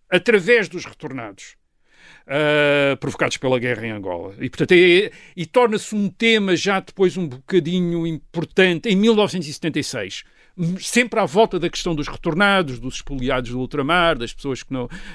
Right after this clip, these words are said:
que tiveram, que, enfim, que estiveram em risco e que vieram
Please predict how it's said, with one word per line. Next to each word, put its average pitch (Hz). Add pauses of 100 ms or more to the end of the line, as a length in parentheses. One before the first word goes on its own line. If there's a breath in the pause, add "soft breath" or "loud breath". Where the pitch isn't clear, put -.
(100)
que 143
tiveram, 123
que, -
enfim, 110
que 127
estiveram 117
em 110
risco 190
e 117
que -
vieram 120